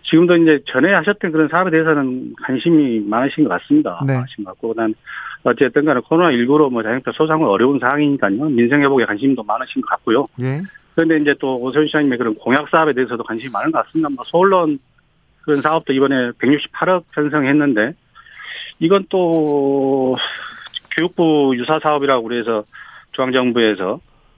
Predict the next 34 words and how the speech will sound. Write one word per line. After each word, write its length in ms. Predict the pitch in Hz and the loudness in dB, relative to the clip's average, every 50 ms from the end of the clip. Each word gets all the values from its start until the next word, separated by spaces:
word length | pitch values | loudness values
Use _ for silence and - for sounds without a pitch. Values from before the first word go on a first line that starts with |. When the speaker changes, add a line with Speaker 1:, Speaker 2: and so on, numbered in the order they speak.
| _ _ - | _ _ -12
Speaker 1:
이 100 | 120 113 | -10 -8
시정 260 | - - 170 170 156 | -4 0 2 2 2
변경을 360 | 143 139 135 131 120 107 104 | 2 2 2 2 2 0 0
하고 160 | 117 123 131 | 0 0 0
있는 160 | 123 123 117 107 | 0 0 0 0
상황이거든요. 600 | 117 113 113 113 110 104 98 90 98 117 156 156 | 2 2 2 2 2 0 -2 -2 -2 -2 -2 -2
보류하라고 520 | - - 117 110 110 107 101 101 95 92 | -2 -2 -2 0 2 2 2 2 0 -2
그러고. 360 | 90 90 92 85 87 104 156 196 | -2 -4 -8 -6 -6 -8 -8 -6
Speaker 2:
네. 240 | 131 131 135 139 160 208 214 - - - - - _ _ _ | -4 -2 -2 -2 -2 -4 -8 -14 -20 -20 -20 -20 _ _ _
Speaker 1:
그다음에 260 | - 123 123 120 117 | -2 -2 0 0 0
안심소득 720 | 110 104 117 117 - - 147 135 120 135 139 131 127 120 - | 0 0 0 -2 2 2 0 0 2 -2 -2 0 -2 -4 -4
관련해서도 1000 | - - 110 117 123 120 120 120 117 - 123 110 110 113 113 127 135 135 131 110 - - - - _ _ _ | -4 -4 -4 -2 0 0 0 0 0 0 -2 0 0 2 2 2 2 2 0 -2 -4 -8 -20 -20 _ _ _
이제 280 | 127 117 110 117 117 113 _ | -18 -16 -16 -16 -18 -16 _
그런 180 | 127 127 131 117 | -12 -12 -12 -12
경계에 300 | - - 113 113 127 139 | -10 -6 -4 0 0 0
있는 220 | 135 127 131 131 120 | 2 2 0 -2 -2
분들도 580 | - 127 120 117 110 117 107 - - 107 110 101 _ _ _ _ _ | -4 -6 -6 -4 -4 -6 -8 -4 -4 -4 -4 -4 _ _ _ _ _
대상자를 400 | - 120 117 127 123 123 117 104 | -2 0 0 0 0 0 0 -2
어떻게 160 | 107 - 113 101 | 0 -2 -4 -4
설-, 120 | - 131 135 _ _ _ _ _ - | -2 -4 -6 _ _ _ _ _ -8
저기 120 | - 104 104 - | -8 -6 -4 -2
선정할지 600 | 139 139 139 135 117 113 113 - - 120 95 - _ - - - - - - - _ _ - | -2 -2 0 0 0 0 -2 -2 -4 -6 -6 -6 _ -20 -20 -20 -20 -20 -20 -20 _ _ -4
이런 180 | 135 131 143 | -2 0 0
문제도 240 | 127 131 139 147 127 107 | 2 2 0 0 -2 -2
많이 340 | 110 123 127 117 98 104 - _ _ | -2 0 0 0 -2 -4 -6 _ _
남아 300 | - 107 104 113 123 107 | -6 -4 -2 -2 -2 -2
있고요. 480 | 98 95 _ - 147 135 151 170 - - | -2 -6 _ -2 0 0 0 0 -2 -4
Speaker 2:
네. 160 | 151 139 143 139 135 - - - - - - - _ - - - - _ _ _ _ _ _ _ _ _ _ _ _ - | -4 -2 -2 -4 -6 -10 -18 -20 -20 -20 -20 -20 _ -20 -20 -20 -20 _ _ _ _ _ _ _ _ _ _ _ _ -20
Speaker 1:
그다음에 280 | - - 170 160 170 160 | -14 -10 -6 -4 -2 -2
이제 100 | 139 151 | 0 0
뭐 140 | 131 123 - - | -2 -2 -4 -8
태양광 460 | - - 160 175 196 196 190 180 170 | -4 -2 -2 -2 0 -2 0 0 0
사업 280 | - 175 170 165 151 143 | 0 0 0 0 -2 -2
이런 140 | 143 180 | -4 -4